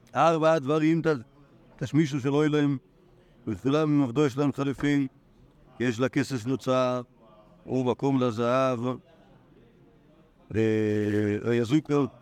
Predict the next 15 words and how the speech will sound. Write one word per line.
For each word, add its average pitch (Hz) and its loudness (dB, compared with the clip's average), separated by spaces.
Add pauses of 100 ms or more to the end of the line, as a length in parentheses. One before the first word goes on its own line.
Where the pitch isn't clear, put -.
(440)
אולי, 123 0 (160)
ברזל 107 -2
מעפר 123 -2
יוקח, 151 2
ואבן 131 -2
יצוק 110 -6
נפישה." 107 -2 (720)
אוקיי? 147 0
כסף, 151 -2
זהב, 131 0 (300)
ברזל, 120 -2
נחושת, 127 -4
אלו 185 2
הם 160 0
עבדו, 127 -2